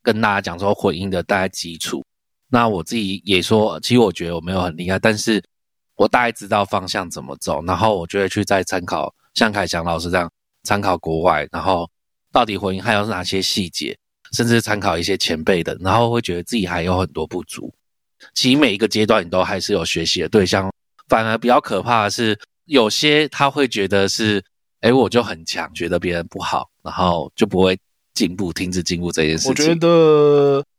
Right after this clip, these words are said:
Speaker 2: 跟自己比较啦，然后能够比起昨天、比起以前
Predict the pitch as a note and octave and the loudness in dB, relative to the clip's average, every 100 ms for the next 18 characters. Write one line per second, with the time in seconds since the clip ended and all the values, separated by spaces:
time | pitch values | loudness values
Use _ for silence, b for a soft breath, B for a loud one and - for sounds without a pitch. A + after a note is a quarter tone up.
0 | _ _ _ _ _ _ F#3+ G3 G3+ D#3 | _ _ _ _ _ _ 4 4 4 2
1 | C#3 A#2+ G#2 C3 A2+ F#2 E2+ F#2+ - _ | 4 2 2 4 4 4 -2 -8 -18 _
2 | A#2 B2 B2+ C#3 C3+ B2+ A#2+ A#2+ B2 C3 | -2 -2 2 4 6 4 4 2 0 0
3 | C3+ D#3 C#3+ C3+ C3 B2 B B - C#3+ | 4 6 6 6 4 0 B B 0 2
4 | D3 B2 B2 B2 C3 C3 C3 B2 B2+ B2 | 4 4 6 4 4 4 2 0 -2 2
5 | B2+ A2+ A2 G#2 G2+ G#2+ | 2 2 0 0 0 -2